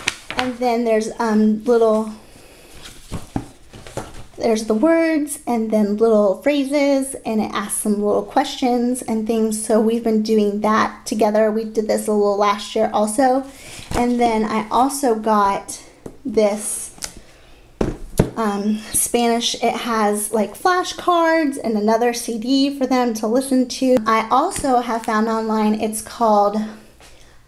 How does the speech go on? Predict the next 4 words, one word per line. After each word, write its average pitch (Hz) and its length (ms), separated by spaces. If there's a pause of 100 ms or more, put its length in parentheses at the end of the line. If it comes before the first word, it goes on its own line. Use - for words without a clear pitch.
(280)
Salsa 254 600
Spanish, 294 680
I 381 80
believe, 370 480